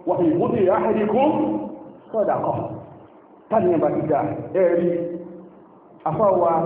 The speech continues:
àgbà, Abdullahi Muhammad Mubarak, àwọn èèyàn Ọlọ́run ṣàánú wọn púpọ̀. Wọ́n nímọ̀, wọ́n ní dúkìá. Wọ́n nímọ̀, wọ́n lọ́rọ̀. Ìlọ́rọ̀ wọn nínú ìtẹ̀mí ẹ̀sìn wọn láyé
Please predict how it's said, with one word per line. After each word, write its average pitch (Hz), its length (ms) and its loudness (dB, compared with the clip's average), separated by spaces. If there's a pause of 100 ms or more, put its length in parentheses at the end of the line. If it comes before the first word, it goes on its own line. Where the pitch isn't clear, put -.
àgbà, 151 440 0 (1120)
Abdullahi 156 420 0
Muhammad 165 280 0
Mubarak, 180 380 2 (240)
àwọn 180 260 0
èèyàn 185 160 2
Ọlọ́run 190 280 0
ṣàánú 180 260 2
wọn 170 160 2
púpọ̀. 170 320 2
Wọ́n 254 220 2
nímọ̀, 262 340 2
wọ́n 190 120 0
ní 208 80 0
dúkìá. 208 360 2 (560)
Wọ́n 254 240 2
nímọ̀, 269 300 2
wọ́n 180 220 2
lọ́rọ̀. 202 300 4 (1400)
Ìlọ́rọ̀ 233 480 2 (120)
wọn 214 240 2
nínú 254 280 0
ìtẹ̀mí 208 360 2
ẹ̀sìn 202 280 0
wọn 196 180 2
láyé 220 300 2